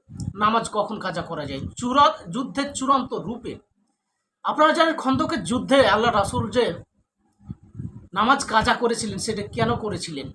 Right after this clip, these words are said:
সেটা বোঝার চেষ্টা করতে হবে। কারণ যদি নামাজের টাইমে ছুটি দেওয়া হতো, তবে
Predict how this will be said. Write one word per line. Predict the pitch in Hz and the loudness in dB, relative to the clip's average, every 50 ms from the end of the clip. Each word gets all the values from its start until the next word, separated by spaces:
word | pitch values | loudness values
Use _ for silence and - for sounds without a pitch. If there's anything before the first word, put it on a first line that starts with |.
| - - - - | -10 -8 -8 -8
সেটা | - - 180 | -6 -6 -6
বোঝার | 170 262 294 269 269 | -6 -6 -6 -8 -8
চেষ্টা | - - 202 - - - 220 | -8 -8 -6 -6 -6 -6 -6
করতে | - 214 214 - 165 | -6 -8 -10 -12 -12
হবে। | - 139 - - - _ - - - - - - - - - - | -12 -14 -16 -16 -18 _ -16 -16 -14 -16 -16 -14 -14 -14 -10 -4
কারণ | 190 202 220 226 | -2 0 0 2
যদি | 214 220 214 - 247 214 190 - - - - - - 175 | 2 0 0 0 -2 -4 -6 -8 -10 -14 -16 -18 -8 -4
নামাজের | 180 202 220 233 220 247 247 254 - - - | 0 2 2 4 2 2 -2 -4 -6 -4 -4
টাইমে | 220 214 226 214 - | -2 -2 -2 -2 -4
ছুটি | - - 226 196 226 202 | -6 -10 -10 -10 -8 -2
দেওয়া | 180 214 214 202 | 0 2 2 2
হতো, | 202 202 - 185 160 | 0 -2 -6 -8 -8
তবে | - 190 185 175 151 127 - | -6 -8 -6 -6 -6 -8 -10